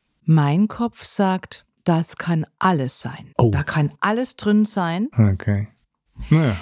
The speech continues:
Speaker 1: Das war schon so ein kleiner Scherz, aber manchmal hat man das Gefühl, der Kopf bäumt sich so auf, dass wirklich Krokodile da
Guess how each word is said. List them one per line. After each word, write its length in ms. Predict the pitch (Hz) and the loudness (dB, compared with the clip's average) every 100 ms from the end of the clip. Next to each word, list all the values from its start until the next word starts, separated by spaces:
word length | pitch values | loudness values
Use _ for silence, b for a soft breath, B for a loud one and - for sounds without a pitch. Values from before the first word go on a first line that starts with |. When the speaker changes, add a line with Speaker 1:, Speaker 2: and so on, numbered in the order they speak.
| - | -4
Speaker 1:
Das 140 | 185 | 0
war 180 | 202 202 | 0 0
schon 220 | 202 202 | 0 0
so 100 | 190 | 0
ein 100 | 170 | 0
kleiner 340 | 160 156 160 160 | 0 0 0 -2
Scherz, 480 | - 196 160 151 - | -2 -2 -2 -4 -6
aber 220 | 160 160 | -2 0
manchmal 480 | 156 208 - 214 208 | 0 -2 0 0 0
hat 140 | 196 | -2
man 80 | 196 | -4
das 120 | 185 | -6
Gefühl, 420 | - - 180 185 180 B B B | -8 -4 -2 -2 -4 B B B
der 100 | 156 | -4
Kopf 460 | - 185 185 - - | -2 0 -2 -4 -4
bäumt 340 | 175 170 175 | -2 0 -2
sich 160 | 180 - | -4 -4
so 140 | 185 | -2
auf, 260 | - 170 170 | 0 0 0
dass 280 | 165 - 160 | -4 -2 0
wirklich 440 | 208 359 - 214 - | 2 0 -4 -6 -6
Krokodile 640 | - - - 196 220 190 | -6 -4 -2 0 2 0
da 140 | 135 | -4